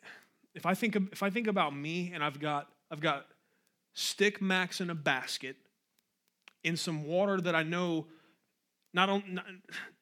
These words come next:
not to, I mean, we're putting a baby in a basket in a river. Forget that there's crocodiles and or other natural dangers, but just the simple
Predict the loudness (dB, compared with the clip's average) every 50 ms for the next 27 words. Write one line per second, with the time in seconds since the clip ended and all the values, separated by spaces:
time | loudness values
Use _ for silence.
0 | _ _ _ _ _ _ 6 8 8 8 6 2 2 0 -2 -2 2 4 4 6
1 | 6 6 6 6 6 6 6 10 12 12 12 12 10 8 6 6 6 6 6 6
2 | 6 6 4 2 0 2 2 2 2 2 2 4 6 6 6 6 2 -2 -2 -4
3 | -8 -14 _ _ _ _ _ _ _ _ _ _ _ _ _ -4 0 2 4 4
4 | 4 2 0 -2 -2 -2 -2 -2 -2 0 2 2 2 2 0 -2 0 0 0 -2
5 | -4 -4 -4 -2 -2 -2 -2 -4 -2 0 0 0 2 0 0 -2 -2 -4 -4 -4
6 | -4 -2 -4 -6 -4 -4 -2 -2 -2 -4 -4 -8 -8 -8 -8 -6 -2 -2 -2 -2
7 | -2 -6 -8 -6 -4 -4 -4 -4 -8 -10 -10